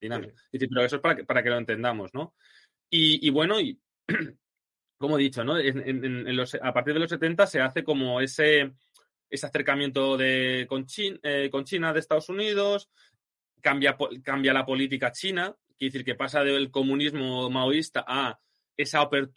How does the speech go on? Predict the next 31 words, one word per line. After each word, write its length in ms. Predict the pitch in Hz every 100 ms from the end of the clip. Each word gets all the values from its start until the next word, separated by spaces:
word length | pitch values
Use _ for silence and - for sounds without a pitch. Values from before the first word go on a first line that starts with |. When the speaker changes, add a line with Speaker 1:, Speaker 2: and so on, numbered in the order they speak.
| -
Speaker 1:
ese, 380 | 147 143 139 135
ese 160 | 131 135
aperturismo, 720 | 131 139 135 156 180 170 - _
¿no? 200 | 147 -
económico, 680 | 127 123 147 175 151 196 208
poco 200 | 135 135
a 80 | 135
poco, 420 | 196 202 208 311 _ _
porque 300 | 135 127 135
ya 180 | 139 143
como 180 | 160 160
empiezan 360 | 147 156 165
a 120 | 160 165
hablar 440 | 151 147 160 170
ya 140 | 151 170
del, 260 | 165 127
del 160 | 123 120
comunismo 380 | 127 127 139 170
de 80 |
características 580 | 147 131 131 131 143 127
chinas, 340 | - 123 95 110
es 80 |
decir, 280 | 117 127 135
no 140 | 123 131
es 140 | 135
un, 280 | 147 143 - _ _ _ _
es 140 | 139 160
un 60 |
comunismo, 520 | 151 160 156 165 214
pero 220 | 180 139 139
con 280 | 139 175